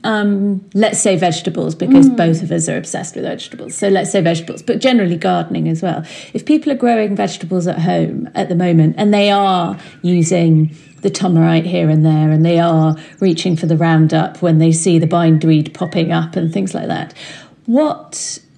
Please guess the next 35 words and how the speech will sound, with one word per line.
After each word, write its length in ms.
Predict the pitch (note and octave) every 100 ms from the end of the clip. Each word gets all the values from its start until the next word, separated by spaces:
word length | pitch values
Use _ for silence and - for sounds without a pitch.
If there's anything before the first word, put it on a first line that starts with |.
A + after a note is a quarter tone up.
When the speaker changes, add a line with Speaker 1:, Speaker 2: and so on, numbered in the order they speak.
| _
Speaker 1:
on 160 | B3 A#3+
a 220 | A3+ G#3+ - - -
small 600 | - - A#3 A3+ A3 G#3+
domestic 600 | G3+ G#3 F#3+ - - -
scale, 600 | - - F3 D#3+ - F#3+
what 160 | B3
would 140 | B3 B3
you 80 | B3
say 280 | - G#3 G3
is 120 | F3+
the 80 | F3
first 880 | - - F#2+ F2+ E3 - - - -
couple 260 | - - F#3
of 80 | D#3+
things 440 | G3+ F3 E3 D#3+
you 80 | E3+
can 240 | E3+ E3+
do 280 | E3 E3+ E3
if 200 | E3 E3
you 100 | F3
want 220 | D#3+ D#3+
to 80 | -
switch 640 | - - E3 - - - -
to 500 | F3+ D#3+ D#3 D#3+ E3 - -
a 80 | G3
more 500 | F3+ F3 E3 D#3 D#3
organic 600 | - E3 E3+ E3 E3 - F3+
way 240 | F3 E3+
of 160 | D#3+ -
growing? 560 | E3 D#3+ - - - _ _ _ -
Speaker 2:
I 60 | - -
think, 240 | G4 C#4+ C4
yeah, 140 | D#4+
looking 500 | C#4 D4 E4 - E4
into 680 | D4+ C#4+ C#4 - C4 A#3+ A3+